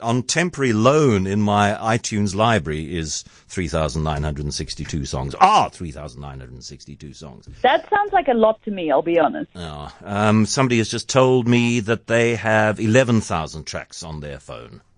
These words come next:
Speaker 1: So there we go. Yeah. So, yeah, uh, John, I'm on Spotify and my library is limitless, which is essentially what Rebecca has just told me, unless you mean downloaded music only. Yes, I have downloaded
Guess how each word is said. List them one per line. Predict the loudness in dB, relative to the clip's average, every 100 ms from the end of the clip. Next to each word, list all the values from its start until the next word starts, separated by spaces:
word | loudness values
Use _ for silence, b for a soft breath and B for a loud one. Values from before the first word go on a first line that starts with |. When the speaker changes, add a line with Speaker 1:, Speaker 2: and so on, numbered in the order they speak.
| _
Speaker 1:
So | -20
there | -18
we | -18 -14
go. | -14 -16 _ -20 -20 -20 -20 _ _ _
Yeah. | -16 -16 -18 _ _ _ _
So, | 2
yeah, | 2 2 2 0
uh, | -2
John, | 0 2 4
I'm | 4 4
on | 4
Spotify | 2 2 0 0 -2 -2
and | -2
my | -2
library | -2 0 -2 -2
is | -4
limitless, | -2 -4 -4 -10 -10
which | -12 -12
is | -12
essentially | -6 -6 -6
what | -8 -8
Rebecca | -6 -6 -6
has | -10 -10
just | -10 -10
told | -10 -10
me, | -14 B B B
unless | 4 4 4 2
you |
mean | 0 0
downloaded | 0 0 0 -2 -2 -4
music | -4 -6 -8
only. | -4 -4 -2
Yes, | 0 2
I | 2 2
have | 0 0
downloaded | 4 4 4 2 2 2 -2 -8 -12